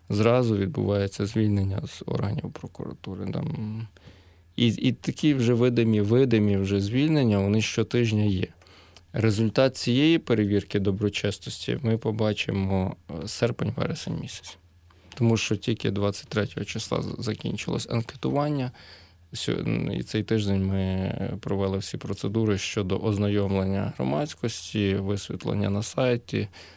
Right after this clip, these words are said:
е, ну, запуску цих систем ми провели. Я думаю, що і в нас вже є перші результати, тобто пе-, починаються перші розслідування.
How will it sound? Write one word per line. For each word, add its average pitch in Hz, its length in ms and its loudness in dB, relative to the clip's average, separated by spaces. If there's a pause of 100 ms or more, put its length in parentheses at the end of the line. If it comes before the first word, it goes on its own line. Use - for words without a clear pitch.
(220)
е, 87 400 -12
ну, 139 180 2
запуску 104 540 0
цих - 240 -6
систем 143 380 0
ми 104 140 2
провели. 101 520 -4 (480)
Я 110 80 2
думаю, 110 400 2
що - 220 -8
і 123 80 2
в 113 60 4
нас 127 140 6
вже 107 180 2
є 104 120 4
перші - 360 -4
результати, 110 640 -2
тобто 110 400 -8 (920)
пе-, 113 200 2
починаються - 600 -2
перші - 320 -6
розслідування. 131 720 -2